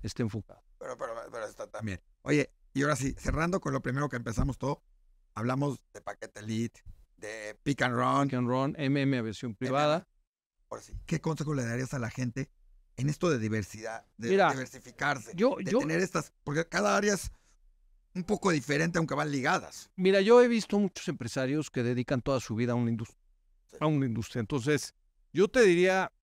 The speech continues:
Speaker 1: eh, que la diversificación es sana, es importante, siempre y cuando estés preparado para hacerlo.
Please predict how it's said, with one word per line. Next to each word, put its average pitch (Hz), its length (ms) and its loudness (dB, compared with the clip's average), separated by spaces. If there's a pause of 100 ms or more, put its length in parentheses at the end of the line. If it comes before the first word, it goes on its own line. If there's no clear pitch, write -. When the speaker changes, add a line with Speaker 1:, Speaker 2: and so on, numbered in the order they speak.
(440)
Speaker 1:
eh, 139 420 -2 (140)
que 147 120 2
la 135 100 2
diversificación 139 1000 -2 (520)
es 143 140 -2
sana, 180 420 4 (200)
es - 140 -8
importante, 135 600 -2 (380)
siempre 151 300 0
y - 20 0
cuando 139 420 0
estés - 300 -6
preparado 135 540 -2
para 104 200 -4
hacerlo. 98 340 -8